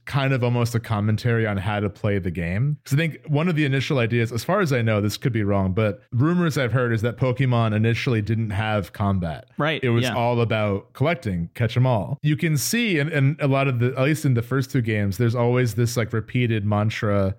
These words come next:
Speaker 1: or this message of, like, this game is about friendship and about, like, bonding with your Pokemon, not treating them like weapons or items.
Speaker 2: Right, yeah.
Speaker 1: Uh, even though the game, in a weird way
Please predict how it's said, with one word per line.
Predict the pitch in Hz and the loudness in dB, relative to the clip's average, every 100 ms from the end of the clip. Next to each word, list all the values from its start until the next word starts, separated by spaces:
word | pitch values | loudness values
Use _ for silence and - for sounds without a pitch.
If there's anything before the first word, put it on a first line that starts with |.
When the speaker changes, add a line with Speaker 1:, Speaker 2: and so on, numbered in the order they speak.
| - | -2
Speaker 1:
or | 120 | 0
this | 117 117 | 0 2
message | 120 131 123 117 104 - | 2 0 0 0 0 -2
of, | 113 | -2
like, | 110 110 104 - _ - | 0 0 -2 -6 _ -4
this | 135 - | -2 -2
game | 139 127 117 | -2 0 0
is | 107 | 0
about | 117 113 107 117 - | 0 0 0 -2 -4
friendship | - 120 120 - 110 98 - | -2 2 2 0 0 -2 -2
and | 110 | -2
about, | 98 107 104 110 110 | 0 0 0 -2 0
like, | 101 90 - | 0 -2 -2
bonding | 110 123 113 110 | 0 2 2 0
with | 104 | 0
your | 107 | 0
Pokemon, | 104 95 104 101 110 | 0 0 0 2 2
not | 113 117 | 2 -2
treating | - 120 110 104 | -4 -2 0 0
them | 101 | 0
like | 98 90 | 0 0
weapons | 104 101 - 95 90 87 | 0 -2 0 0 0 0
or | 95 | -2
items. | 92 101 92 80 95 - - | 0 0 0 -4 -4 -6 -4
Speaker 2:
Right, | 117 104 _ | -4 -4 _
yeah. | 117 117 | -4 0
Speaker 1:
Uh, | 120 117 139 | 0 -2 0
even | 156 160 | 0 2
though | 151 139 | 2 2
the | 127 | 0
game, | 120 127 127 120 - | 0 0 0 0 -2
in | 127 | 0
a | 117 | 2
weird | 117 113 | 2 0
way | 113 107 | 0 -2